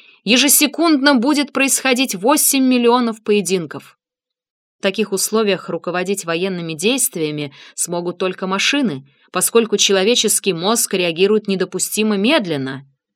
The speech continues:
В Третьей мировой войне никто не будет нажимать на кнопки. Как сказал генерал Мартин – Человек нажимает на кнопки слишком долго,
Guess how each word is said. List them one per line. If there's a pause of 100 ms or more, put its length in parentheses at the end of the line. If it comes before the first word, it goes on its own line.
(380)
В
Третьей
мировой
войне
никто
не
будет
нажимать
на
кнопки. (680)
Как
сказал
генерал
Мартин – (380)
Человек
нажимает
на
кнопки
слишком
долго,